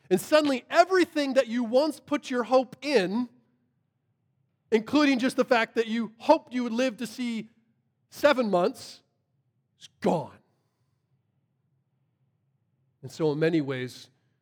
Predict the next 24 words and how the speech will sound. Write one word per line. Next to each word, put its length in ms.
I 80
understand 400
what 100
my 120
wife 400
means 280
when 80
she 160
says 280
that. 220
And 80
in 80
many 220
ways, 560
as 160
I 80
sit 400
oftentimes 560
with 100
people 300
who 280
have 200
heard 320
the, 180